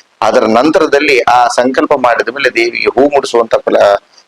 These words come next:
ವಿಚಾರ ಮಾಡ್ತೇವೆ. ಅಲ್ಲಿ ಪ್ರಸಾದ ಕೇಳುವುದು ಪ್ರತಿ ಶುಕ್ರವಾರ ಈ ವಿಚಾರದವರಿಗೆ ಮಾತ್ರ, ಆ, ಹೂ, ಹೂ ಅಪ್ಪಣೆ ಕೇಳುವ ಮುಖೇನವಾಗಿ, ದೇವಿಯ ಪ್ರಸಾದವನ್ನ ಕೇಳುವ ಮುಖೇನವಾಗಿ ಈ ವಿಚಾರಕ್ಕೆ ಏನು ಮಾಡಬೇಕು ಅನ್ನುವುದನ್ನು ತೀರ್ಮಾನ ಮಾಡಿಕೊಂಡು,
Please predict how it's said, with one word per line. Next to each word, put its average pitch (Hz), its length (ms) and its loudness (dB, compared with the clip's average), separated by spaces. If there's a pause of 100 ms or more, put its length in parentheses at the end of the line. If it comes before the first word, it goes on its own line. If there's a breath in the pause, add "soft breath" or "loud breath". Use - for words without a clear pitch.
(160)
ವಿಚಾರ 120 320 0
ಮಾಡ್ತೇವೆ. 113 480 0
ಅಲ್ಲಿ 113 480 0
ಪ್ರಸಾದ 131 380 0 (140)
ಕೇಳುವುದು 113 380 0
ಪ್ರತಿ 110 340 -2
ಶುಕ್ರವಾರ 127 680 0
ಈ 120 300 -2
ವಿಚಾರದವರಿಗೆ 110 800 0
ಮಾತ್ರ, 127 280 0 (640 soft breath)
ಆ, 110 80 2
ಹೂ, 110 220 2
ಹೂ 120 420 2
ಅಪ್ಪಣೆ 113 380 -2
ಕೇಳುವ 107 420 2
ಮುಖೇನವಾಗಿ, 107 760 0
ದೇವಿಯ 110 300 0
ಪ್ರಸಾದವನ್ನ 110 720 0
ಕೇಳುವ 107 360 0
ಮುಖೇನವಾಗಿ 104 720 0
ಈ 117 180 -4
ವಿಚಾರಕ್ಕೆ 110 540 0
ಏನು 147 180 2
ಮಾಡಬೇಕು 110 500 0
ಅನ್ನುವುದನ್ನು 107 480 -4
ತೀರ್ಮಾನ 110 400 2
ಮಾಡಿಕೊಂಡು, 113 800 0